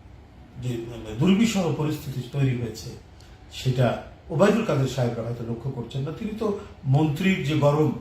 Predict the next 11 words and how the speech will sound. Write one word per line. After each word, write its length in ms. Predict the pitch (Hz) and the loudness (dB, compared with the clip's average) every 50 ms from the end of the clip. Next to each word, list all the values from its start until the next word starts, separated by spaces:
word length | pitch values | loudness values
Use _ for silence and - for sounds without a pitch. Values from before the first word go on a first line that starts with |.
| - - - - - - - | -8 -16 -20 -20 -20 -14 -8
সে 100 | - 147 | -6 -2
মন্ত্রীর 400 | 147 156 160 143 - 180 180 151 | -2 -2 -2 -2 -4 -4 -2 0
গরমের 360 | 143 151 156 165 170 180 175 165 156 | 0 2 2 2 2 2 0 0 0
মধ্যে 200 | 139 120 117 151 | -2 -2 0 0
উষ্ণ 300 | 185 185 - - 180 165 | 0 0 0 -2 -2 -2
হয়ে 220 | 127 120 110 104 101 98 | 0 0 -2 -4 -6 -8
আছে। 160 | - - - - - - - - - - - | -10 -14 -18 -20 -20 -20 -20 -20 -20 -12 -6
তিনি 160 | - 185 202 | -4 -2 -2
তো 100 | - - | -2 0
জনগণের 500 | 160 165 156 156 151 156 156 151 143 123 | 0 2 2 4 2 2 2 0 0 0
দিকে 220 | 123 135 135 139 | 0 0 2 2